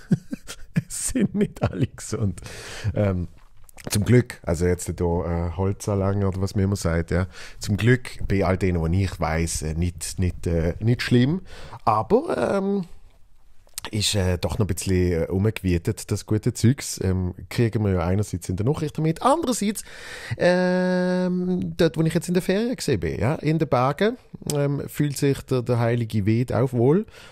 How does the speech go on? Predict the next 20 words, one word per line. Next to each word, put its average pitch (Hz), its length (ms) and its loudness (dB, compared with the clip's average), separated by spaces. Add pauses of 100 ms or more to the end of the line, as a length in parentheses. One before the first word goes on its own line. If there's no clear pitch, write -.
Und, 131 600 2
ähm, 107 680 -2 (760)
doch, 127 400 0
was - 160 -2
haben 139 100 2
wir 143 80 2
jetzt 151 220 -2
da? 165 40 0
Drei, 151 540 2 (480)
drei 131 180 4
Leute, - 420 0 (760)
die 95 580 2 (140)
zusammen 95 360 2
mit 92 180 -2
mir 95 80 2
in 90 60 2
der 90 100 -2
Ferien 92 340 0
gesehen 90 240 -2
sind, 92 320 -2